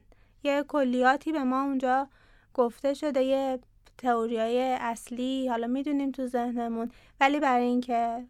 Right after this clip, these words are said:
این در واقع بعداً اون دانشجو بخواد یه محصولی رو تولید بکنه، اونا کافی نیستن. از این نظر که تو مسیر قرار می‌دن خوبن، از این نظر که تو محیطی هستی که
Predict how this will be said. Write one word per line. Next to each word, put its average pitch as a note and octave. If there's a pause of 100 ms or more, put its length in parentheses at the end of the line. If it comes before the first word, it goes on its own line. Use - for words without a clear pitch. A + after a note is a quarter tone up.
(120)
این B3+ (260)
در A#3
واقع A#3 (220)
بعداً A#3 (240)
اون B3+
دانشجو A#3+
بخواد A3+ (440)
یه A3+
محصولی B3
رو B3
تولید A3+
بکنه، B3
اونا C#4+
کافی B3+
نیستن. B3
از C4
این D#4
نظر D#4+
که D#4+
تو D4+
مسیر B3
قرار B3
می‌دن B3
خوبن، B3
از A3
این B3+
نظر C4
که C#4
تو C#4+
محیطی C4+
هستی A#3+
که B3